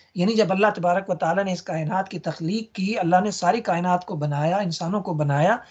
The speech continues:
और इंसानों को कहा कि मेरा शुक्र अदा करो,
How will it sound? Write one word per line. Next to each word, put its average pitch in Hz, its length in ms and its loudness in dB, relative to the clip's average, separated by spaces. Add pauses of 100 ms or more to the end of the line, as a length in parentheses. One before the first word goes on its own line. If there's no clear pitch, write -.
(280)
और 208 120 -2
इंसानों 190 380 -2
को 226 140 -2
कहा 170 200 2
कि 226 120 -2
मेरा 202 180 0
शुक्र 220 280 0
अदा 180 240 4
करो, 180 240 2